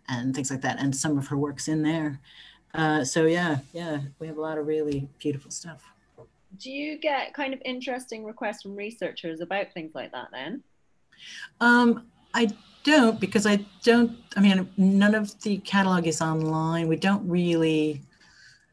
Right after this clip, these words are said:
Speaker 1: uh, advertise ourselves as well as we possibly could. Uh, something I'm working on. It's a bit of a tricky subject, a little bit. I have to, but most of the researchers that I get fall into two camps. They're either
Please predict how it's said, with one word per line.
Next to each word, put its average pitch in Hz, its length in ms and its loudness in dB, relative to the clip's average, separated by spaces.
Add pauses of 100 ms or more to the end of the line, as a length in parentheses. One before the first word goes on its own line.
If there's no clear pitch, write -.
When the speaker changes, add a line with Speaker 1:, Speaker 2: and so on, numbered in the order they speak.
(320)
Speaker 1:
uh, 139 420 0 (560)
advertise 147 560 2
ourselves 139 400 -2
as 131 160 -4
well 143 140 -2
as 135 140 -4
we 135 80 -4
possibly 131 520 -6
could. 123 680 -6 (160)
Uh, 131 260 -2
something - 1000 -6
I'm 131 120 -2
working 139 280 -2
on. 135 160 2
It's 139 140 -4
a 143 60 -6
bit 156 160 2
of 151 60 2
a 151 60 2
tricky 143 840 -2 (500)
subject, 139 720 -6
a 139 60 -2
little 143 240 2
bit. 147 420 0
I 135 140 -2
have 135 180 -4
to, 135 160 -8 (320)
but 160 140 0
most 170 340 0
of - 40 -8
the 170 80 0
researchers 143 560 -2
that 143 120 -6
I 143 120 -4
get 139 480 -4 (100)
fall 151 260 2
into 143 200 -2
two - 180 -2
camps. - 420 -6
They're - 280 -8
either 143 760 0